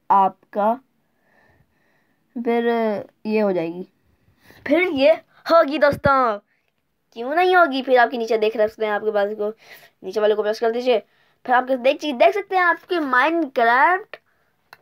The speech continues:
मिनटों में हो जाएगी, अगर आपका नेट अच्छा है तो। अ, Android फ़ोन में भी हो सके, Android फ़ोन में होगी, सॉरी, मेरा नेट ख़राब है तो इसलिए नहीं हो रही, मेरा नेट अच्छा नहीं है तो इसलिए।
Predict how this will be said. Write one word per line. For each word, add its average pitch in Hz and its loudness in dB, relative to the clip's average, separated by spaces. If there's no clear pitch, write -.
मिनटों 370 4
में 330 0
हो 285 2
जाएगी, 262 -2
अगर 254 4
आपका 247 2
नेट 233 -2
अच्छा 202 -2
है - 2
तो। 160 -4
अ, - 0
Android 285 4
फ़ोन 320 2
में 320 0
भी 311 -2
हो 262 2
सके, 214 -10
Android 269 2
फ़ोन 220 -10
में 190 -16
होगी, 196 -14
सॉरी, 190 -12
मेरा 226 0
नेट 254 0
ख़राब 226 2
है 240 2
तो - -2
इसलिए 208 0
नहीं 208 2
हो 202 2
रही, - -10
मेरा 202 -8
नेट 220 -2
अच्छा 196 -2
नहीं 196 -2
है 214 -8
तो 202 -10
इसलिए। - -10